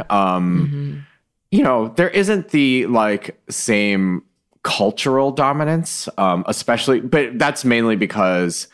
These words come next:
Speaker 1: culture is, w-, like, run through the lens of America. So, like, you know,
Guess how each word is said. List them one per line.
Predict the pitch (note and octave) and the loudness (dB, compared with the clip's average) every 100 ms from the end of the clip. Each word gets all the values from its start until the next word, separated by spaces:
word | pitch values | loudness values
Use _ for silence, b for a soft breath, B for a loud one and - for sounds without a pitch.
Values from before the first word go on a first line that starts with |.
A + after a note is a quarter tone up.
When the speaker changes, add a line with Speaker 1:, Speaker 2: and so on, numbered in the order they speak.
| B B B B | B B B B
Speaker 1:
culture | - A2+ G#2+ - G2+ F#2+ | -2 0 0 2 2 2
is, | F#2 F#2+ F2 - | 0 -2 -2 -4
w-, | D#2+ E2+ F2 E2+ | -4 -2 -2 -4
like, | B1+ D2 E2+ D#2+ | -4 -2 -2 0
run | F2 E2+ | 0 -2
through | E2 F2 E2 | -2 -2 0
the | D#2+ | 0
lens | D#2+ D#2+ D#2+ E2+ | 0 -2 -4 -6
of | D#2+ D#2 - | -6 -8 -8
America. | D#2+ D#2+ D2 B1+ - - | -6 -4 -4 -6 -12 -12
So, | - F#2 | -4 -2
like, | E2+ E2 E2 - - | 0 0 -2 -6 -6
you | F#2 | -4
know, | C#2 - | -4 -10